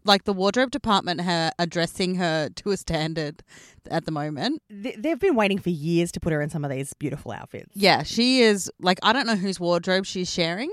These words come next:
Speaker 2: Yeah.
Speaker 1: It's probably a character that's not around 'cause of, you know, covid's safe. But, um,
Speaker 2: Roxy, maybe.
Speaker 1: But the scene, and we'll talk about it later, the scene this week when Chloe asks Pierce to, um, have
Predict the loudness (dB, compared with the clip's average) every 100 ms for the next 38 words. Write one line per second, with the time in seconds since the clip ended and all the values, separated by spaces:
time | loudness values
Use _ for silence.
0 | -6 -6 -8 -12 -16 -14 -8 -2 0 0
1 | 0 0 0 -6 -6 0 0 2 4 4
2 | 2 -4 -4 -6 -4 -2 -2 -2 -2 -4
3 | -6 -4 -2 -2 -6 -16 -20 _ -6 -2
4 | -2 -2 -6 -10 -12 -12 -20 -20 -20 -20
5 | _ -4 -4 -4 -4 -4 -4 -6 -6 -10
6 | -10 _ -2 -2 _ 4 4 2 0 2
7 | 4 2 0 -2 -2 -2 -2 -2 -2 -2
8 | -4 -6 -4 -2 -2 -4 -10 -10 -8 -8
9 | -12 _ _ _ _ -4 -4 -4 0 2
10 | 2 0 0 -2 -4 -14 -18 -20 -12 -8
11 | -8 -8 -10 -12 -14 _ _ _ _ -4
12 | 0 0 0 -2 -2 0 2 2 0 -4
13 | -6 _ _ -12 -12 _ _ _ -4 -2